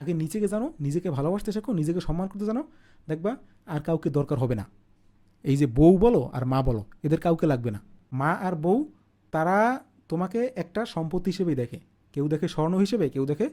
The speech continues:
সম্পত্তি হিসেবে। এখান থেকে বের হয়ে যাও, জীবন একদম শান্তি। এখন আমাকে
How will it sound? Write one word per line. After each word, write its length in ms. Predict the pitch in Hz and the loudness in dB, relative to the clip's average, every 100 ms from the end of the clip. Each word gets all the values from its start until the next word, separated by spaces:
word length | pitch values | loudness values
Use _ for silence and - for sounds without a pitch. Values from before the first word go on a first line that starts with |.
| - _ | -6 _
সম্পত্তি 440 | - 151 135 143 131 | -4 -2 -2 -2 -2
হিসেবে। 300 | 123 113 101 _ - | -2 -4 -6 _ -10
এখান 200 | 139 180 | -6 -4
থেকে 140 | 196 190 | -2 0
বের 160 | 175 | 4
হয়ে 100 | 214 | 4
যাও, 160 | 233 349 - - _ 127 | 2 -2 -8 -20 _ -4
জীবন 240 | 135 147 | -2 0
একদম 240 | 131 139 | -2 -4
শান্তি। 360 | 127 127 117 101 - - - - | -4 -4 -4 -8 -12 -20 -20 -8
এখন 220 | 131 147 151 | -2 -2 -2
আমাকে 400 | 147 151 160 | -4 0 -2